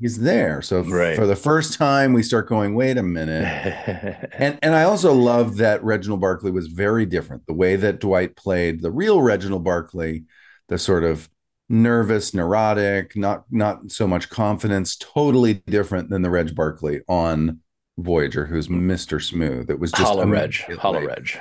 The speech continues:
Speaker 1: Yeah, Holo Reg is very different and
Speaker 2: Yeah.
Speaker 1: great performance by Dwight. But he does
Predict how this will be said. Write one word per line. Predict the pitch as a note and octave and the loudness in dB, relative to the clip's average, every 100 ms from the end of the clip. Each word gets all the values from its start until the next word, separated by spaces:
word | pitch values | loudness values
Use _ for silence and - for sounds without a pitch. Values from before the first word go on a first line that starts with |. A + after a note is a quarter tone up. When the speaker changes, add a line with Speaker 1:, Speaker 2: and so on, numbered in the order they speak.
| - | -6
Speaker 1:
Yeah, | G2+ F#2+ D#2+ D2 | 0 2 2 0
Holo | F#2+ G2 | 2 2
Reg | F#2+ F#2+ F2+ | 4 4 2
is | D#2+ D#2+ D#2 | -2 -6 -8
very | D#2+ F2 G#2 F2 D#2 | -8 -2 0 2 0
different | D2 D2 D#2+ D2 - | -2 -6 -6 -8 -6
and | E2+ D#2+ | -4 -2
Speaker 2:
Yeah. | F2 G2 | 0 2
Speaker 1:
great | F#2+ F2+ | 2 0
performance | F2 D#2 D#2 D2 C#2+ C2+ | -8 -12 -8 -6 -8 -8
by | - C#2 C2+ - _ _ | -4 -4 -6 -10 _ _
Dwight. | - E2 C#2 - - - | -2 0 0 -4 -14 -4
But | B2+ F3+ | 0 2
he | F#3+ | 2
does | D#3+ A3+ F3 | 4 2 2